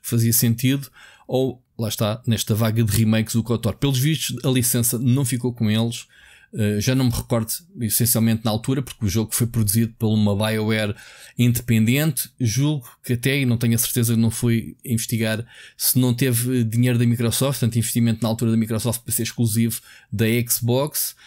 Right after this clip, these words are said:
Eh, portanto, ok, vamos ter um remake então, kotor, pelo menos no PlayStation cinco. Eh, não sei se P C ou Xbox Series X vai ter ou não. Eu julgo que poderá haver. Ehm,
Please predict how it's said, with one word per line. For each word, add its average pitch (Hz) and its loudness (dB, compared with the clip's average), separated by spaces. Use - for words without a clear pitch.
Eh, 123 2
portanto, 135 -2
ok, 110 -4
vamos 143 0
ter 170 2
um 156 2
remake 147 0
então, 139 -4
kotor, 123 0
pelo 143 -2
menos 135 2
no 120 2
PlayStation 120 0
cinco. 131 -2
Eh, 104 -2
não 113 -2
sei 117 -4
se - -4
P 117 -4
C 120 0
ou 110 -2
Xbox 113 -2
Series 104 -2
X 104 -4
vai 95 -4
ter 110 -4
ou 104 0
não. 110 -2
Eu 127 -4
julgo 123 2
que - -20
poderá 110 0
haver. - -4
Ehm, 131 2